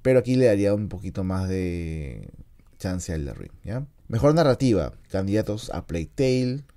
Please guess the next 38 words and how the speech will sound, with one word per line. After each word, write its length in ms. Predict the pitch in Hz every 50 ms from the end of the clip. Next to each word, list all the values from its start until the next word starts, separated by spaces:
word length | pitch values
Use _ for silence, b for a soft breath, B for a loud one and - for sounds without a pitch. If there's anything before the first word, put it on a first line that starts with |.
| _ _ _ -
Elden 420 | 92 92 90 82 90 87 87 90
Ring, 360 | 107 135 143 147 151 151 147 -
God 200 | - 90 82 92
of 160 | 90 95 107
War, 280 | 107 117 127 135 - -
Horizon 400 | - - 87 98 98 - 107 101
Forbidden 400 | - 104 101 90 101 98 104 107 107
West 340 | 135 147 160 165 - - - - - -
e 120 | 69 78
Immortality. 880 | 92 101 - 101 95 92 87 80 - - - 78 73 71 - - - - - - - -
En 120 | - 98 98
mejor 200 | 98 90 113 113
narrativa 400 | 131 127 107 87 104 110 120 120
para 200 | 117 95 85 82
mí, 220 | 85 98 113 - - -
A 140 | - 80 -
Plague 160 | 82 85 80
Tale 360 | - 87 87 87 92 104 101 - - -
destruye 420 | - 82 82 78 - - 71 76 73
a 60 | 71
todos, 400 | - - 50 - - - - - - -
¿ya? 280 | - - 80 80 78 - - - - - -
Destruye 360 | 71 78 - - - 90 87
a 60 | 87
todos 200 | 78 92 95 90
totalmente. 640 | 90 80 71 80 80 80 76 69 62 - - - - - - -
Eh, 220 | - - 82 90 -
a 100 | - 113
la 80 | 113
espera 260 | 107 104 - 139 139 143
de 120 | 143 135
jugar 240 | - 113 110 110 113
a 80 | 113
un 140 | 110 113 113
God 140 | 113 110 107
of 160 | 110 104 101
War 160 | 107 110 107
Ragnarok, 460 | 113 120 117 120 123 123 131 135 127